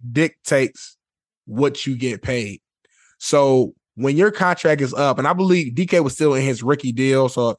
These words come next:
I can't remember if this, this fourth year deal was like, you know, uh, um, you know, if they could have waited and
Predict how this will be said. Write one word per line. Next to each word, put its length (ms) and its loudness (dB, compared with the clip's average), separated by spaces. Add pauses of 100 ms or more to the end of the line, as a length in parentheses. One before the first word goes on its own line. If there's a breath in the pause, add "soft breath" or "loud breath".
(300 soft breath)
I 60 -6
can't 140 0
remember 240 4
if 280 2
this, 240 -6 (200)
this 100 -12
fourth 300 0
year 200 2
deal 380 2
was 140 -4
like, 260 0
you 80 -8
know, 220 -6
uh, 380 -6 (540)
um, 360 -12 (640)
you 80 -12
know, 160 -8
if 220 -6
they 80 -2
could 160 -2
have 80 -4
waited 400 2
and 180 -8